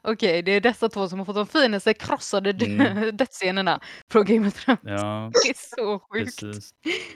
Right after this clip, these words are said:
Speaker 1: Men
Speaker 2: Hela
Speaker 1: ja, det är ju
Speaker 2: Ramsay
Speaker 1: ändå kul
Speaker 2: där.
Speaker 1: att, <laughs> ja, precis. Ja, eh, sen så har vi Anna Torv som spelar Tess från, eh, serien Fringe.
Speaker 2: Mm.
Speaker 1: Mm. Sen så i första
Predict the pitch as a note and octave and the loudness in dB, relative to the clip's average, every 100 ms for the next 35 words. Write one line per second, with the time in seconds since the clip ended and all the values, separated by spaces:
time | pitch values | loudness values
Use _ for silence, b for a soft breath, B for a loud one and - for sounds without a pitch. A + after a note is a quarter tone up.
0 | - C#4 G#3 G#3 G#3+ G#3+ G#3+ A#3+ A3+ A3 | -20 -10 2 4 8 8 10 8 6 4
1 | A3 G#3 F#3+ _ G3 B B - _ _ | 4 4 2 _ -6 B B -20 _ _
2 | _ _ F3 F#3+ F3+ F3 F#3 F3+ F3+ F#3+ | _ _ -2 2 2 2 -4 -6 -4 -6
3 | - B - _ _ _ - G#3+ B - | -10 B -20 _ _ _ -20 -20 B 0
4 | F3 D#3+ D3+ - F#3 F3+ E3+ A3 B3 C4 | 2 4 2 4 6 6 4 4 4 4
5 | E4+ B3+ - A3 A3+ - G#3 C#4+ G3 E3 | 4 4 4 4 2 0 -2 2 4 2
6 | D3 F#3+ - G3+ G3 F#3 - G#3 C4+ - | -6 -8 -10 -4 0 0 2 -2 -2 -10
7 | - _ G#3+ G#3+ G#3 G#3 G#3 G#3 - - | -20 _ 2 4 4 2 -2 -2 -14 -6
8 | G#3+ F#3+ F#3 F#3+ - G#3+ D4 F3 - - | 0 0 0 -6 -8 -8 -8 -10 -12 -14
9 | - - _ - G2+ A2 D3 E3+ _ _ | -14 -20 _ -14 -12 -10 -12 -16 _ _
10 | _ _ - F3+ F#3 F#3+ A#3 F4 - B | _ _ -16 -12 -10 -8 -6 -8 -10 B
11 | B B _ - - B3 A3+ A#3 A#3 - | B B _ -12 2 4 4 2 0 2
12 | - - - | 0 0 2